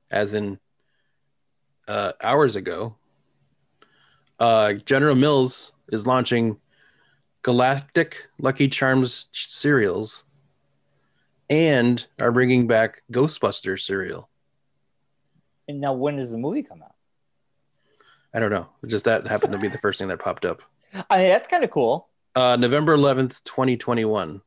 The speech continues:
Speaker 2: Yeah, yeah. I feel like this holiday is gonna be packed with, like,
Speaker 1: Yeah.
Speaker 2: these movies. Like, we're gonna be going to the movies, like, every week.
Speaker 1: Yeah.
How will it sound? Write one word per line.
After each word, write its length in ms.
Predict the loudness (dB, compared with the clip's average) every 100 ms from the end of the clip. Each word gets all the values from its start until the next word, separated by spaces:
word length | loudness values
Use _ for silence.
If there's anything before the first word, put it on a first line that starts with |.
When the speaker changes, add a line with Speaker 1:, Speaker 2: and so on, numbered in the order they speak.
| _
Speaker 2:
Yeah, 340 | -6 -4 -4 -6
yeah. 320 | -6 -6 -10 -18 _ _ _ -6
I 80 | -4
feel 320 | 0 2 4
like 500 | 4 2 -2 _ _ _ _ _ _ _ -6
this 180 | -6 0
holiday 460 | 2 4 4 2
is 100 | -2
gonna 200 | -4 -6
be 140 | -8 -10
packed 720 | -16 -8 -6 -6 -8 -14 -12
with, 260 | -8 -8 _ _ _ -8
like, 220 | -6 -6 -8
Speaker 1:
Yeah. 200 | -8 -8 -8
Speaker 2:
these 160 | -8 -6
movies. 640 | -6 -6 -8 -12 -18 -20 _ _ _ _ _ _ -2
Like, 160 | 0
we're 120 | 2 2
gonna 120 | 2
be 80 | 2
going 140 | 4
to 60 | 4
the 80 | 2
movies, 240 | 2 2
like, 120 | 0 0
every 240 | 0 2
week. 420 | 0 -2 -6 _ _ _ _ _ _ _ _ _ _ _ -4
Speaker 1:
Yeah. 220 | -2